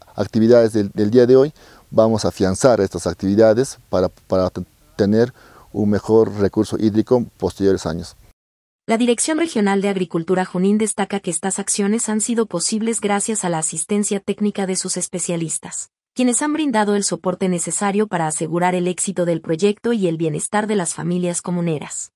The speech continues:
Speaker 1: Bueno, la, las zanjas de infiltración ti-, tiene como, como objetivo, eh,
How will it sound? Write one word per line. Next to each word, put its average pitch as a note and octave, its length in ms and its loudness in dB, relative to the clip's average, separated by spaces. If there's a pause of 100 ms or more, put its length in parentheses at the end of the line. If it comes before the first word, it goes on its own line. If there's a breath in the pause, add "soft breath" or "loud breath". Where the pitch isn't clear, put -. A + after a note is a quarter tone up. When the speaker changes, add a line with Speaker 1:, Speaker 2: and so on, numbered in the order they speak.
(1120 soft breath)
Speaker 1:
Bueno, G#2+ 240 2
la, A2 240 4
las A#2 140 2
zanjas E3+ 220 2
de D3+ 60 2
infiltración B2+ 400 -2
ti-, - 160 -6
tiene C3+ 240 4
como, A2 260 0
como G2+ 220 -4
objetivo, C3 560 4 (580 soft breath)
eh, G2 540 4